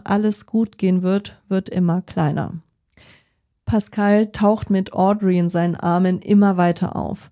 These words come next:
An der neunziger Marke muss er aber schließlich warten. Er kann nicht weiter aufsteigen. Ohne Dekompression würde er sein eigenes Leben gefährden.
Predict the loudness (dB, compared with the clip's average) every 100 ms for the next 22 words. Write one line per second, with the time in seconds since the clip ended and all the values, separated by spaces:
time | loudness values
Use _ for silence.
0 | _ _ _ _ 2 4 4 4 4 2
1 | 0 -2 0 2 0 0 0 0 -2 -4
2 | 0 2 2 -4 -6 0 0 0 0 0
3 | 0 -4 -4 -2 -2 -4 -6 -2 0 0
4 | 0 -6 -8 _ _ -8 -2 2 4 4
5 | 2 0 -4 0 2 0 -2 -2 -4 -6
6 | -2 0 0 -2 -4 -4 2 2 2 0
7 | -2 0 -2 -2 -4 -2 0 2 0 0
8 | 0 0 0 -2 -4 -2 0 2 0 -2
9 | -2 -2 0 -4 -6 -6 -6 -6 -6